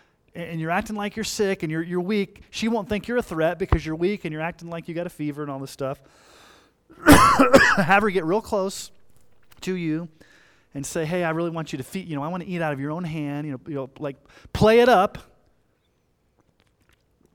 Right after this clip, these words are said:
She'll have sympathy for you 'cause you're sick. You know, play it up as best you can. Play the sympathy card. And then when she's the most vulnerable, sorry, <laughs> when she's the most vulnerable,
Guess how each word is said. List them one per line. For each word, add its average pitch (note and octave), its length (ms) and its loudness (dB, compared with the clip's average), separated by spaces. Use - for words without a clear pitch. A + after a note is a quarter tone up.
She'll E3+ 180 -6
have F#3 160 -2
sympathy F3+ 360 -4
for E3+ 200 -2
you F#3 160 -4
'cause F3 200 -2
you're G#3+ 100 -4
sick. G3+ 580 -4
You D3+ 60 -16
know, C3+ 60 -12
play G3 300 -2
it A#3 80 -2
up A3 180 -2
as E3+ 80 -4
best G3+ 280 -4
you G#3+ 60 -10
can. F#3+ 420 -8
Play F3 120 -4
the F3 80 -10
sympathy E3 380 -8
card. C#3 360 -4
And C#3+ 140 -6
then F#3+ 340 -2
when F3+ 160 -6
she's A3+ 280 -2
the A#3 60 0
most G#3+ 260 2
vulnerable, A3 460 2
sorry, B2+ 300 -6
<laughs> - 20 -6
when D3 80 -4
she's - 280 0
the - 140 -6
most F#3 220 0
vulnerable, F#3+ 640 0